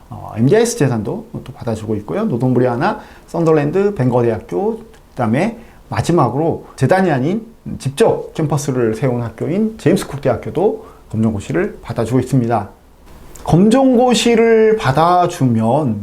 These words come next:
그러면 이제 "입학 조건은 뭐예요?" 라고 물어보시면 두 가지입니다. 첫 번째, 그냥 검정고시 합격증, 검정고시 성적표. 위에 제가 언급한 학교들 중에서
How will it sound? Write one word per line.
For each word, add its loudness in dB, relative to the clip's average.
그러면 -2
이제 0
"입학 0
조건은 2
뭐예요?" 2
라고 -6
물어보시면 -4
두 -6
가지입니다. 2
첫 -12
번째, 0
그냥 -4
검정고시 -2
합격증, -6
검정고시 4
성적표. 0
위에 4
제가 2
언급한 0
학교들 -6
중에서 -4